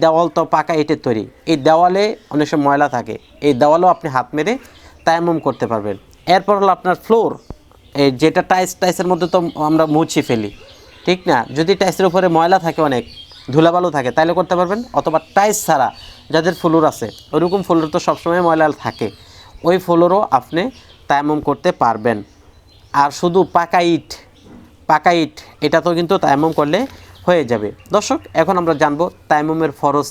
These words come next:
কয়টা, কয়টা কাজে আপনার তায়াম্মুম সম্পূর্ণ? নিয়ত করা, দুই, সমস্ত মুখ মাসে করা, তিন, দুই হাতের কনিষ্ঠ দুটো, মানে, মাসে করা, তিনটেই আপনার তায়াম্মুম সমাপ্ত। এই তিনটা এখন আমি আপনাদেরকে প্র্যাকটিক্যালভাবে দেখিয়ে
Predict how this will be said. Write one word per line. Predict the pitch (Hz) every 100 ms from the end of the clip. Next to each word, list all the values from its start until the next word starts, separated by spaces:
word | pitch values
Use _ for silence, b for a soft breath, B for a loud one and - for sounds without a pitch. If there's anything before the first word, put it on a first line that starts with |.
| -
কয়টা, | 117 110 101 - - _ -
কয়টা | 165 175 175
কাজে | 165 156
আপনার | 151 156 -
তায়াম্মুম | 143 143 185 -
সম্পূর্ণ? | 147 131 120 104 95 _ B B B B -
নিয়ত | 160 185 -
করা, | 180 180 233 - _ 139
দুই, | 151 185 180
সমস্ত | 151 156 180 165
মুখ | 160
মাসে | 151 160 170
করা, | 180 208 233 -
তিন, | 220 196 117 123
দুই | 143
হাতের | 143 170 165
কনিষ্ঠ | 139 131 151 123
দুটো, | 113 127 -
মানে, | 127 135 147 135
মাসে | 139 143 123
করা, | 110 101 -
তিনটেই | - 180 165 196 165
আপনার | 156 147
তায়াম্মুম | 139 147 170
সমাপ্ত। | 156 127 113 117 101 B B B B -
এই | 175 185
তিনটা | 190 170 147 120 98 - 143
এখন | 165 160
আমি | 156 151
আপনাদেরকে | 160 151 151 165
প্র্যাকটিক্যালভাবে | 175 160 170 165 160 160 156 135
দেখিয়ে | 143 165